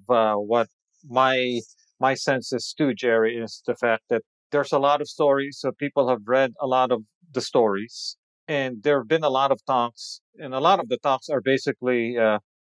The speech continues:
collections of these stories of bad behavior and unfair algorithms and things like that. But I think we're still in the early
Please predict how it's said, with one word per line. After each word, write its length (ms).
collections 580
of 140
these 160
stories 540
of 260
bad 280
behavior 920
and 280
unfair 500
algorithms 680
and 160
things 200
like 180
that. 280
But 160
I 80
think 260
we're 120
still 340
in 80
the 80
early 300